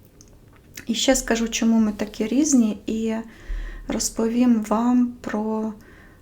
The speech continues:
велике очищення, яке зараз відбувається. І що значить це велике очищення?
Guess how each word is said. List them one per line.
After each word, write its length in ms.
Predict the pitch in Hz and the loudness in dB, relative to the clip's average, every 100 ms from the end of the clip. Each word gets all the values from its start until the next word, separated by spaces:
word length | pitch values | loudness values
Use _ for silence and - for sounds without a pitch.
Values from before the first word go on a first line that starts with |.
| - | -8
велике 520 | 214 214 208 233 226 214 | -2 2 2 0 -2 -4
очищення, 680 | 208 226 - - 277 - - - - - - - | -2 0 0 0 -2 -8 -12 -20 -14 -8 -8 -8
яке 200 | - - | -12 -8
зараз 400 | 185 - 190 - | -8 -6 -4 -4
відбувається. 680 | - - 214 208 202 - - - - - - - - - - - - - - - - - | -4 -8 -8 -10 -10 -16 -18 -20 -20 -20 -20 -20 -20 -20 -20 -20 -20 -20 -20 -20 -20 -8
І 60 | 233 | -4
що 220 | - 269 | 2 4
значить 400 | 240 226 208 - | 6 4 0 -6
це 140 | - 196 | -6 -6
велике 420 | 196 196 190 196 | -6 -6 -8 -8
очищення? 720 | 190 - 202 - - 226 208 | -6 -4 0 0 0 -4 -6